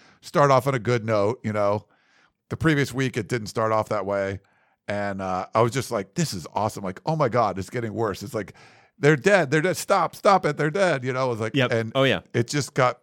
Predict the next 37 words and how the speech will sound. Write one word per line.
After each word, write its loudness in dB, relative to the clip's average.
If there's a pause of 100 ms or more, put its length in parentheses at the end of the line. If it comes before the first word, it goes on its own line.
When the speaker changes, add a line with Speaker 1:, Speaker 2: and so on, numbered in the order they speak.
Speaker 1:
worse -2
and -6
worse -2
and -10
worse. -4 (380)
And 0
it 0
just, -2
all 4
those 0
times, 0
and -2
we 2
got 2
a, -2
we -10
got 2
an -8
email -2
from -6
the, -4 (580)
my, -6 (260)
uh, -8
Peristyle 0
podcast -4
earlier. -2
Someone -6
just -10
sent -4
in -6
an -12
email -4
that -10
all 2
it -4
said -4
was, -2